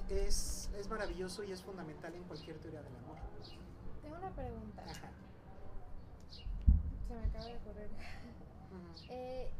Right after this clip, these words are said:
Speaker 2: ¿es necesario, es vital o es ideal que dos personas se amen de la mis-, o sea, en el mismo estilo? Es decir, ¿solo los que aman como arte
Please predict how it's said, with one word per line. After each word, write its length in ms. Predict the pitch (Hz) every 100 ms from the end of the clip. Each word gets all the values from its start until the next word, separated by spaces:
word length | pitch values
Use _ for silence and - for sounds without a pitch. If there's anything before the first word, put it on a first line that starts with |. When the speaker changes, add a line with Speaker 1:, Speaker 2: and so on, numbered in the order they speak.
| - - - -
Speaker 2:
¿es 180 | 262 277 - - - 262 285
necesario, 840 | 320 320 262 - 226 226 240 277 294 - - - - -
es 200 | 214 220
vital 400 | 226 233 233 233 233
o 80 | 226
es 200 | 214 208 - 240
ideal 640 | 247 214 202 196 233 349 508 - - - - - - - -
que 440 | 240 240 240 233 196
dos 200 | 208 262 -
personas 600 | - 311 - 277 262 269 285 - - -
se 100 | -
amen 460 | 233 226 233 233 233 - - 208
de 120 | 220
la 120 | 208
mis-, 320 | 202 220 226 233
o 40 |
sea, 120 | 226
en 100 | 214
el 120 | 208 208
mismo 380 | 214 214 233
estilo? 480 | 240 - 240 233 240 - -
Es 120 | 220
decir, 280 | - - 233 - - - - - - - - - -
¿solo 220 | 277 311
los 160 | 349 -
que 120 | 247
aman 260 | 240 240 254
como 280 | 277 247 214
arte 480 | 208 214 - 453